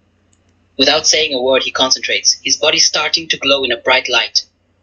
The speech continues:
The bright light expands, and once it stops, the Totodile is gone. Instead, a shiny golden Lugia stands in his place, his wings outstretched. His eyes sparkle, and he smiles at your surprised reaction. "This is my shiny form.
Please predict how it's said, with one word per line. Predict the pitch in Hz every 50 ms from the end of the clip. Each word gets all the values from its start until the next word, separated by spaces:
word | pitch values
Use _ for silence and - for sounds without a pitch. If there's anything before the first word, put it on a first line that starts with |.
| _ _ _ _ -
The | 143 143
bright | 147 151 160 160 156
light | 151 143 143
expands, | 151 143 - - - 151 131 123 120 120 - - - - _ -
and | 131 135
once | 151 175 196 -
it | - -
stops, | - - 175 147 131 - - - - _ _ _ _
the | - 139
Totodile | 139 151 147 143 135 131 139 127 127 127 123
is | - -
gone. | - 123 123 123 - - - _ _ _ _ _ _ _
Instead, | - 139 135 - - 156 139 123 120 - - _ _ _ -
a | 135
shiny | - - 160 170 180
golden | 170 160 156 156 160 156 147
Lugia | 156 151 - 131 123 117
stands | - - - 135 135 139 135
in | 135 127
his | 127 - -
place, | - 143 117 104 - - - - _ _ _ _
his | - 139 139 127
wings | 135 147 147 147 151
outstretched. | 135 127 131 - - - 139 117 - - - - - - - _ _ _ _ _ _ _ -
His | 147 139 156
eyes | 147 151 147 147 -
sparkle, | - - 156 147 143 - 135 117 113 - - _
and | - 139
he | 139 143
smiles | 147 - 156 147 143 143 139 139
at | 135 135
your | 147 123
surprised | - - 139 - - 139 131 131 - 135
reaction. | 131 120 113 - - - 104 98 _ _ _ _ _ _ _ _ _ _
"This | - - - -
is | 202 -
my | 185 185 180
shiny | - - 170 165 160 160
form. | - - 147 135 131 139 156 -